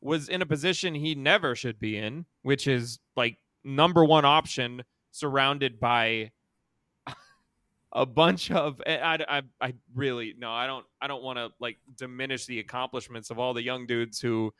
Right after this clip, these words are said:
were around him, but, like, a whole bunch of unproven guys.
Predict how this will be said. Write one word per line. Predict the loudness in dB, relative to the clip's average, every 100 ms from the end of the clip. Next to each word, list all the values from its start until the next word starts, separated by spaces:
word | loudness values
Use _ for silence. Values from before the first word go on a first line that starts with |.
| _ _ 2
were | 6 8
around | 8 8
him, | 6 8
but, | 8
like, | 8 6
a | 4
whole | 6 6 6
bunch | 6 2 2
of | -2 0
unproven | -2 0 2 2 0
guys. | -2 0 0 -4 -8 -20